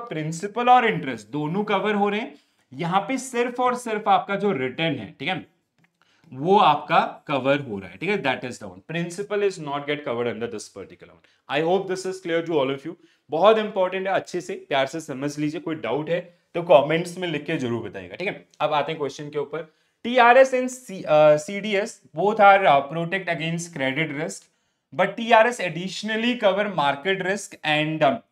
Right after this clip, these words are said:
principal protection। अभी मैंने आपको क्या बताया था, टीआरएस does not cover this,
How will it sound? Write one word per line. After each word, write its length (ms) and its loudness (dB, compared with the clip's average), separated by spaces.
principal 600 -4
protection। 500 -6
अभी 180 -4
मैंने 160 -4
आपको 240 -2
क्या 160 -2
बताया 240 -4
था, 80 -4
टीआरएस 520 0
does 280 -6
not 300 2
cover 220 2
this, 180 -10